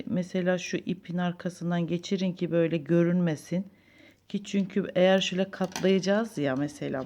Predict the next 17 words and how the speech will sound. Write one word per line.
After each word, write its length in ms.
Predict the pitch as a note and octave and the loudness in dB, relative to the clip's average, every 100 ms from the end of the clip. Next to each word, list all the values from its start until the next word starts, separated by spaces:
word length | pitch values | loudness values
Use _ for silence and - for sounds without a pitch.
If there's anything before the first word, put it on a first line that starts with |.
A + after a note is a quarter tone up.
| - | -8
bu 80 | D#3 | -16
katlama 520 | - E3 - E3 E3+ F3 | -8 -10 -6 -6 -2 -4
işinde 640 | F3 - D#3 D3 D#3 G3+ - - - _ _ _ _ _ _ _ - | -4 -4 -2 0 -2 -4 -10 -20 -20 _ _ _ _ _ _ _ -20
belli 460 | D3 F3 F3 F3 | -2 2 2 2
olur, 420 | - D#3+ E3 E3+ - | 0 -2 0 -2 -2
belli 360 | - E3+ E3+ E3+ | -2 2 2 2
olur 300 | F3 C#3+ B2+ | 0 0 -2
yoksa. 540 | B2+ B2+ - B2 B2+ - _ - | -2 -4 -8 -8 -8 -14 _ -20
Bakın 280 | - E3+ E3 | -12 -8 -6
ben 140 | E3 | -4
hep 200 | F3 F3 | -4 -8
kaybederek 800 | - F3 E3+ E3 D3+ D#3+ E3+ - | -6 -4 -2 -2 -2 -2 -2 -2
yaptım. 500 | D#3 C#3 _ E3 B3 - _ _ _ _ _ _ _ _ _ _ _ _ _ - | -4 -4 _ -2 -2 -8 _ _ _ _ _ _ _ _ _ _ _ _ _ -12
Ki 100 | G#3+ - - | -12 -12 -12
belli 400 | F3 G3 G3+ G3+ | -2 2 4 4
olmasın 680 | G3+ G3 E3+ C#3+ - D3 C#3+ | 4 4 4 0 -2 -2 0
diye. 360 | D3 D3 C#3+ | 2 0 -2